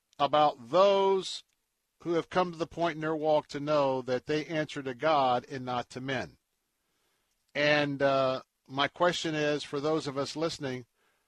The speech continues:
how ready are we to make a stand for Christ here in America? And one way to really understand that, and I tell you what, what, what a tremendous, tremendous story this is gonna be,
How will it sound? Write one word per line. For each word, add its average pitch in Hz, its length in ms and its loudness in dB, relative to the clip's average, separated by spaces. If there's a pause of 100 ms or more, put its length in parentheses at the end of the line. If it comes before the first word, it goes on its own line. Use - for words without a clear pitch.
(300)
how 170 240 2
ready 165 400 2
are 135 240 -2
we 160 160 0
to 170 80 0
make 147 220 -2
a 135 60 -6
stand 139 420 -4
for 127 120 -10
Christ 139 420 -2
here 139 140 -4
in 127 60 -6
America? 123 520 -6
And 139 200 -6
one 220 240 0
way 180 160 4
to 147 80 2
really 185 360 4
understand 160 600 0
that, 113 260 -2 (1200)
and 139 140 -2
I 143 80 6
tell 156 200 2
you 151 100 2
what, 147 220 2
what, 156 160 -2
what 175 140 4
a 160 60 4
tremendous, 156 920 2
tremendous 147 500 -4
story 151 340 -2
this 127 160 -8
is 127 60 -12
gonna 127 180 -6
be, 117 300 -4